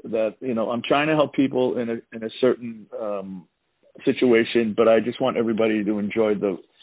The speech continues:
the rock and roll side of it as well.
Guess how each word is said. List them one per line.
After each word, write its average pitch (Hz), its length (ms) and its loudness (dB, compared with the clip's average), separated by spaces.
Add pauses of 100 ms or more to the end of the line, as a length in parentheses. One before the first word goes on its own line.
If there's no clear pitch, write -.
(360)
the 104 240 4
rock 107 320 2
and 104 80 -2
roll 104 260 0
side 95 220 4
of 80 100 -8
it 90 80 -4
as 92 180 -10
well. 92 440 -2